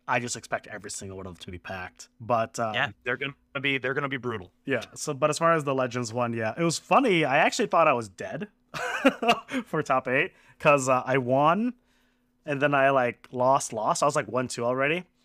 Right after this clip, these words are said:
Speaker 1: Uh, so I was like, but I knew that, uh, I did the quick math, and there was gonna be two people that were three two with the best breakers,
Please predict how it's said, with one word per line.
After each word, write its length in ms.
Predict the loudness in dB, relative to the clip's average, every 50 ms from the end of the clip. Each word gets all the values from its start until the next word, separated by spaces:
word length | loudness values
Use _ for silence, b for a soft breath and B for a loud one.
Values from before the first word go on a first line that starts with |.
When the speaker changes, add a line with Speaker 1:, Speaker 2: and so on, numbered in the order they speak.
| b b b b -2
Speaker 1:
Uh, 240 | 2 4 4 4 4
so 100 | 4 2
I 40 |
was 60 | 2 4
like, 220 | 2 0 0 -4 -12 _ _
but 140 | -4 -2 2 4
I 100 | 4 4
knew 300 | 4 2 0 0 0 2
that, 260 | 2 2 0 0 _ _ _ _ _ -2
uh, 280 | 0 2 2 2 0 0
I 60 | 0
did 160 | 0 0 0 0
the 80 | -4
quick 240 | -4 -4 -6 -4 -2
math, 240 | -2 -2 -2 -2 -4
and 80 | -6 -6
there 40 | -6
was 100 | -6 -6
gonna 140 | -6 -6 -6
be 80 | -6 -6
two 260 | -10 -10 -8 -6 -6
people 300 | -6 -6 -6 -6 -6 -4
that 120 | -4 -4 -6
were 80 | -6
three 280 | -10 -10 -8 -6 -6 -6
two 240 | -6 -6 -6 -6 -6
with 160 | -6 -8 -8
the 100 | -8 -8
best 360 | -6 -6 -6 -6 -6 -6 -8 -10
breakers, 680 | -12 -12 -12 -8 -6 -4 -4 -4 -4 -6 -8 -12 -16